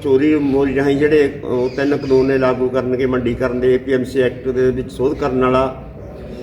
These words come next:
ਤੇ ਕੀਮਤਾਂ, ਅ, ਡਿਫਰੈਂਟ ਕੀਮਤਾਂ ਤੇ ਇੰਸ਼ੋਰੈਂਸ ਸ-, ਦੇ ਕੰਪਨੀ ਦੇ ਹਵਾਲੇ ਕਰਨ ਵਾਲਾ,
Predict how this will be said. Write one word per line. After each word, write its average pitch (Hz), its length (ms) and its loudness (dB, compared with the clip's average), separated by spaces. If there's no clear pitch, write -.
ਤੇ 131 240 6
ਕੀਮਤਾਂ, 143 440 -2
ਅ, 123 300 -4
ਡਿਫਰੈਂਟ 131 500 0
ਕੀਮਤਾਂ 139 480 -2
ਤੇ 139 200 -2
ਇੰਸ਼ੋਰੈਂਸ 135 640 -2
ਸ-, 117 360 -4
ਦੇ 120 380 0
ਕੰਪਨੀ 127 340 -2
ਦੇ 131 120 0
ਹਵਾਲੇ 127 300 0
ਕਰਨ 131 200 -4
ਵਾਲਾ, 139 320 -2